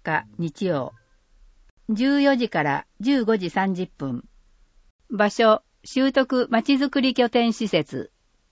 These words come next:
問い合わせ、女性活躍多文化共生推進室。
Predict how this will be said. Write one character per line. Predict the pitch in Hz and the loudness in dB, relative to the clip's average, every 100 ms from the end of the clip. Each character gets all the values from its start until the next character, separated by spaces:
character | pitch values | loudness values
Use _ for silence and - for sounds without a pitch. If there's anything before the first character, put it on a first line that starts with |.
| _ _ _ _ _ _ _ | _ _ _ _ _ _ _
問 | - 233 | 0 4
い | 233 | 6
合 | 226 | 4
わ | 214 | 4
せ、 | - 190 180 _ _ _ _ 247 | 2 2 2 _ _ _ _ -2
女 | 220 240 | 2 2
性 | 285 294 285 | 4 4 4
活 | 254 262 | 2 2
躍 | 262 247 247 233 - | 2 2 0 -2 2
多 | 240 | 2
文 | 247 277 | 4 2
化 | 208 175 | 2 2
共 | 226 240 | 4 2
生 | - 247 | 4 4
推 | 240 233 226 | 4 0 -2
進 | - 214 170 | 0 -2 -2
室。 | - - - | -4 -10 -10